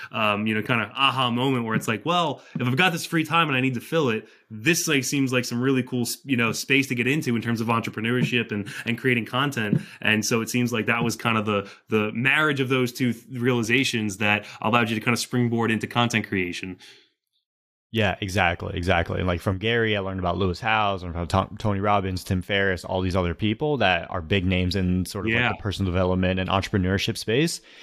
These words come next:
Speaker 2: And that's, again, just sort of started me going down the rabbit hole of entrepreneurship and really opening my eyes to, like, "Oh, this is actually a thing." Because
Speaker 1: Right.
Speaker 2: beforehand,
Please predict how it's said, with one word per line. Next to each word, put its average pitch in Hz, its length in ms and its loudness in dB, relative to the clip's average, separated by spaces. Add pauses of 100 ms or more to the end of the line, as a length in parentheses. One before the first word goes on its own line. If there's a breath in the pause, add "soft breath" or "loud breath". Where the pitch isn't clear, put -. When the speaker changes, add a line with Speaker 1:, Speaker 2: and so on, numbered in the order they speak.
(120 loud breath)
Speaker 2:
And 104 160 0
that's, 120 380 2
again, 107 340 2
just 95 180 -2
sort 95 200 2
of 87 100 -2
started 98 320 4
me 95 140 0
going 92 240 2
down 90 240 2
the 85 80 -4
rabbit 85 340 2
hole 87 300 -2
of 92 400 0
entrepreneurship 87 920 0 (360 loud breath)
and 90 420 0
really 110 280 0
opening 120 340 0
my 95 160 2
eyes 92 360 2
to, 90 340 2
like, 87 240 -2
"Oh, 92 180 2
this 95 160 0
is 98 100 -2
actually 87 380 0
a 76 80 -2
thing." 82 380 2 (240 loud breath)
Because 101 180 2
Speaker 1:
Right. 82 60 -4
Speaker 2:
beforehand, 104 760 0